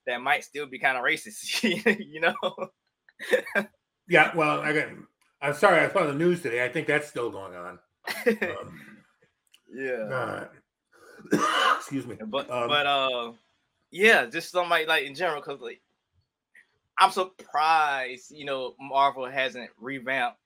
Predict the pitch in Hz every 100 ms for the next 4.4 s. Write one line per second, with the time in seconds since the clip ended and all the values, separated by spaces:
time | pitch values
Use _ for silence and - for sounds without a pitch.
0 | _ _ _ _ - 131 117 123 123 117
1 | 113 113 - 117 123 107 113 117 107 110
2 | 110 110 101 - - 123 120 110 - 120
3 | 110 107 110 - 98 107 113 107 120 110
4 | 98 104 101 95